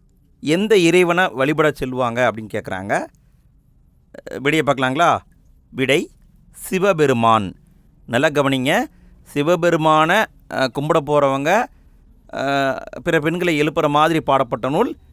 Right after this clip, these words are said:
திருவெம்பாவை. அதுவே ஆண்டாள் எழுதுனாங்க இல்லைங்களா, திருப்பாவை அப்படிங்கிறது திருமாலை வழிபட செல்லும் பெண்கள் வந்து பாடுவதாக எழுதப்பட்டிருக்கும். சரிங்களா? ஆண்டாள்னா திருமால், அ, திருவெம்பாவைனா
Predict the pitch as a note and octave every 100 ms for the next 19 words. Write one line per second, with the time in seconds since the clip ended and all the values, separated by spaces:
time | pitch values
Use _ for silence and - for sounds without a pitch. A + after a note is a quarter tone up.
0 | - - F3 F3 D#3 B2+ A2 G2 - -
1 | _ - - C3 D#3+ A3 F3+ D3 G3 G3+
2 | F3+ E3 D3+ D3+ D3 C#3 D3 F3 A#2 -
3 | _ _ _ - _ F#3+ G#3 G3 E3+ E3
4 | D3 G#2+ C#3 C3+ A#2+ B2+ A#3+ F#4 _ _
5 | _ - F3+ A#3 A#3 A3+ G3 G3+ F#3 E3+
6 | D#3 D#3 - - E3+ D3+ C3+ D3+ D3+ C#3+
7 | C#3 C#3+ C3+ C3+ A#2 B2 D#3 A2+ G2+ E2+
8 | - - - - B2+ C3 - _ _ -
9 | B2+ D#3+ F3+ E3+ D#3+ E3 F3+ - D3 B2+
10 | C#3+ C#4 - _ _ _ _ _ - C#3+
11 | C3+ F#3 G#3+ G3 F3 D#3+ D3+ D3 G3